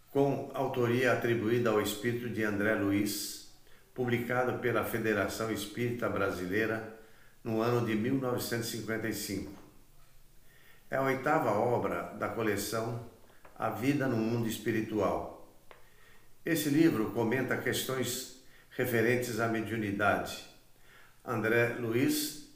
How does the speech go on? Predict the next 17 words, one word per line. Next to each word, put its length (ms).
discorre 560
sobre 420
temas 340
como 320
a 80
possessão, 840
a 80
psicofonia 1300
consciente 840
e 100
a 80
psicofonia 720
sonâmbula, 880
e 100
o 80
sonambulismo 920
torturado, 880